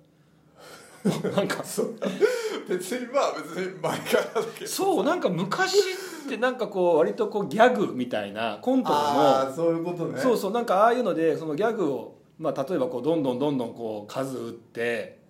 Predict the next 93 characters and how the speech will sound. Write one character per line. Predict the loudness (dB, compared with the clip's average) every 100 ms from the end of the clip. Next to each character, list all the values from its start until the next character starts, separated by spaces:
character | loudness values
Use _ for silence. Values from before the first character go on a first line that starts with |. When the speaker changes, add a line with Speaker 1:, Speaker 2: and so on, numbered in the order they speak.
| -20 -16
Speaker 2:
う | -12
ん。 | -10 -8
Speaker 1:
っ | -4
て |
い | -2
う、 | 2
ま | 2
あ、 |
そ | 0
の | -4
コ | -2 -2
ン | -2 -6
ト | -6
の | -4
医 | -4
者 | -2 0 0
と | -2
か | -2 -4 0
美 | 2
容 | 4 2
院 | 2 0
と | -6
か | -8
っ |
て | -8
い | -8
う |
設 | -8 -8
定 | 0 0
の | 2
中 | 2
で | 0
も | -2 -4
な | -6
ん |
か | -6 -8
ボ | -6
ケ | -2 -2
い | -2
っ | 2
ぱ | 4
い | 4
言 | 0
っ |
て |
っ |
て、 | -2
Speaker 2:
そ |
う | -4 -4
だ |
ね。 | -8 -10 -16 _ _ -8
Speaker 1:
お | -6
芝 | -4 0 0
居 | 2
で | 2
っ |
て | 0 -6 -4 -2
い | 2
う | 0 0
の | -4
っ | -4
て、 | -8
ま | -6 -2
あ、 |
あ | -2
っ | -2 0
た | 0
か |
も | 0 -2
し |
れ | -2
な | -2
い | -4
け | -6
ど、 | -4 -4 0
ま | 4
あ、 |
バ | 4
ナ |
ナ | 4
マ | 4 4
ン |
さ | 0
ん |
と | -4
か |
そ | -6
う | -6
だ |
け | -6
ど、 | -4 -4 -6 -14 _ _ _
Speaker 2:
う | -14
ん、 | -12